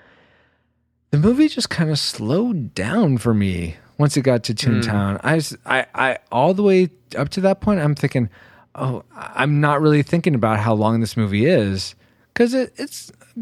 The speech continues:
Speaker 1: getting closer to two hours. It's not, it's certainly not there at a hundred four minutes, but, but by the time they get to Toontown, I'm starting to think,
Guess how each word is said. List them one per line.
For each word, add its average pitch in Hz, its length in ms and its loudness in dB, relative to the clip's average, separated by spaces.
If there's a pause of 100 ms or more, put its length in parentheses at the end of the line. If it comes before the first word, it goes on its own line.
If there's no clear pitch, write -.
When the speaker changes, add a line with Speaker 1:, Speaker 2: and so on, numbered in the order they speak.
(160)
Speaker 1:
getting 233 540 2 (200)
closer 135 500 2
to 120 140 -2
two 113 300 2
hours. 107 420 2
It's 139 120 -6
not, 113 280 0
it's 104 160 -8
certainly 107 260 0
not 87 200 -4
there 87 160 0
at 82 160 -2
a 80 40 -4
hundred 87 320 -4
four 90 220 -4
minutes, 87 420 -6
but, 87 320 -4 (680)
but 117 320 0
by 120 140 2
the 123 60 0
time 165 200 0
they 165 80 0
get 151 140 0
to 123 80 -4
Toontown, 151 400 0
I'm 113 80 0
starting 123 280 -6
to - 60 -20
think, 107 300 -6